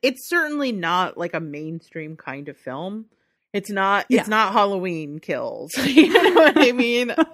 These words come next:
Speaker 2: <laughs>
Speaker 1: Which we've already talked about. But,
Speaker 2: <laughs>
Speaker 1: but my point is, in a world where we are talking about gaslighting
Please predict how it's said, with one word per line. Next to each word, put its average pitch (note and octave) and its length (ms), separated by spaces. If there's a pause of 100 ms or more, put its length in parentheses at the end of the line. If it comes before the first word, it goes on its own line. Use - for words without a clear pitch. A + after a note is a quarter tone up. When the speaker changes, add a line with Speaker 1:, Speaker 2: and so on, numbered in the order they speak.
(120)
Speaker 2:
<laughs> - 360
Speaker 1:
Which D#3+ 140
we've C#3+ 140
already C#3 220
talked C#3+ 220
about. B2+ 320
But, F3+ 220 (100)
Speaker 2:
<laughs> G4 1040
Speaker 1:
but F#3+ 300 (540)
my A#3 180
point C#4+ 460
is, D#3 440 (120)
in C#4 180
a D4+ 80
world C4 400
where G3 120
we G3 200
are E3+ 120
talking F3 480
about D#3 240
gaslighting C#3+ 840